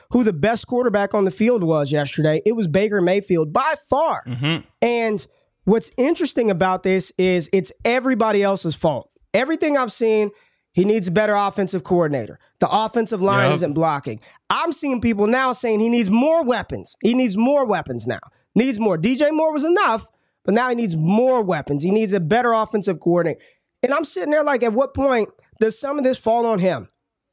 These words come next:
Speaker 1: At
Speaker 2: Mm-hmm.
Speaker 1: what point is it like, "Hey, Justin, you've gotta be better. You're holding the ball forever, taking multiple sacks every single game, not trusting your reads, pulling the ball down." Uh, this feels very much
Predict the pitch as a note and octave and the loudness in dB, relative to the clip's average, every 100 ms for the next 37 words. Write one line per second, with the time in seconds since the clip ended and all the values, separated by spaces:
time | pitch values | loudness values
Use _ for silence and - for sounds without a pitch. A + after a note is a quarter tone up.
0 | _ _ _ - D#3+ F#3 C4 D4 D#4 C#4 | _ _ _ -6 -4 0 -2 -2 -2 -2
1 | A#3+ G#3+ G#3+ G#3 E3+ - G#3 E3 F#3 G3 | -2 -2 -2 -2 -2 -2 -2 0 -2 -2
2 | - F#3 E3+ E3 C4 G#3 G#3+ F3 F3 D3 | -2 -2 0 2 0 0 -2 -2 -4 -2
3 | D#3 C#3 C3+ D#3 C4+ C4+ A#3+ G#3+ G3+ F3 | -4 -4 -4 0 0 0 0 0 -2 -2
4 | F3+ F3+ - - F3 E3+ E3+ D#3+ _ _ | -2 -2 -4 -2 -2 0 -2 -4 _ _
5 | - A3+ A3+ A3+ F3+ E3+ G3 B3 B3+ A3 | -2 0 0 0 2 2 2 0 -2 -4
6 | G3+ G#3+ F#3+ F3+ - F3+ G3+ B3 - A#3 | -4 -4 -2 -4 -2 -2 0 -2 -2 -2
7 | A3+ E3+ D3+ C#3+ D#3 - _ _ - D#3+ | -2 0 0 0 -2 -4 _ _ -2 0
8 | G#3+ - - A#3+ A#3+ B3 B3 A#3 E3+ F3+ | 0 -2 -2 -2 0 -2 -2 0 0 0
9 | F#3 - F#3 - A#3 C4+ C4+ B3+ F#3+ F#3 | -2 -6 -10 -2 0 0 -2 -2 0 0
10 | F3 D#3 D3+ E3+ G3 _ _ _ _ _ | 0 -2 0 -2 -4 _ _ _ _ _
11 | _ _ _ - F#5 - - G#3 D#3+ B3+ | _ _ _ -8 -8 -8 -4 2 2 2
12 | - - D#4 D#4 D4+ C#4+ F3 D#3 D#3 A3 | -4 -4 0 2 2 0 0 0 2 2
13 | C4 C#4+ C#4+ A#3+ A#3+ F#3+ - - - - | 2 0 0 2 0 -2 -6 -10 -10 -10